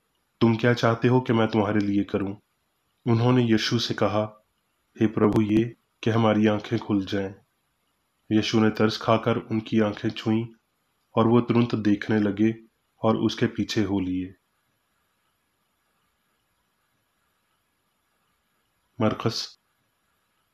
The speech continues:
और एक कोढ़ी ने उसके पास आकर उससे विनती की और उसके सामने घुटने टेक कर उससे कहा,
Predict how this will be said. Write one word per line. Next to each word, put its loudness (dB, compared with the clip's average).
और 6
एक 2
कोढ़ी 2
ने 2
उसके -2
पास 0
आकर 0
उससे -2
विनती 0
की -4
और -2
उसके -2
सामने 2
घुटने 0
टेक 0
कर 0
उससे -6
कहा, -4